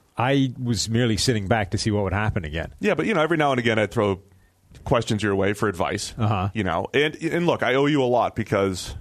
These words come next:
Speaker 2: this summer I said, "Look, what do we do? Do we, do I go back to Massachusetts and have Steph cut my hair?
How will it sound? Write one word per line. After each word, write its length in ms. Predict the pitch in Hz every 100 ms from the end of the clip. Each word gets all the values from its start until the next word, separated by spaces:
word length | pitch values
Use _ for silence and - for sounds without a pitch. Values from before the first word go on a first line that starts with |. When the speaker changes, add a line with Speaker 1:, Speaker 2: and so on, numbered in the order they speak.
| -
Speaker 2:
this 240 | - 117 -
summer 480 | - 107 95 98 - -
I 60 | 107
said, 220 | - 110
"Look, 160 | 135
what 100 | 107
do 60 | 113
we 80 | 113
do? 240 | 95 - -
Do 120 | 104
we, 360 | 101 104 95 85 - _ _
do 100 | 113
I 60 | 110
go 140 | 101
back 580 | 87 104 110 127 131 - - _ _ _ -
to 100 | 104
Massachusetts 760 | 101 104 123 - 95 90 101 -
and 100 | 92
have 160 | 90
Steph 380 | - - 107 101
cut 160 | - 98
my 140 | 113
hair? 340 | 107 82 90